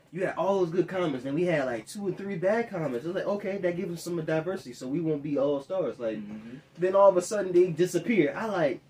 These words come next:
Speaker 1: I kinda got pissed 'cause what they, I kinda got angry 'cause what they said, but I was like, "Well, why they took 'em off?"
Speaker 2: And we could, that's motivation for us right there.
Speaker 1: That was motivation. Why you took it off? Same thing, thing. When I looked at mine, she did good, but I like this.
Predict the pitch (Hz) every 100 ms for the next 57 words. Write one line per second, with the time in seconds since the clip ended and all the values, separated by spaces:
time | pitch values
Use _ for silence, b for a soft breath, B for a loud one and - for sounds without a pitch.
0 | - - - 240 220 170 - - 208 208
1 | 156 139 160 156 117 - 220 147 - 175
2 | 175 156 156 160 165 220 180 185 151 143
3 | 151 151 175 175 175 165 160 160 _ _
4 | _ _ _ _ - 104 113 170 - 160
5 | 131 170 143 151 123 151 190 - 131 190
6 | 202 139 185 220 180 151 165 175 151 202
7 | 165 147 175 175 165 175 180 135 143 160
8 | 175 175 175 190 - b b b - 190
9 | 247 233 226 233 240 247 247 - 277 269
10 | 262 180 285 233 226 226 196 170 208 165
11 | -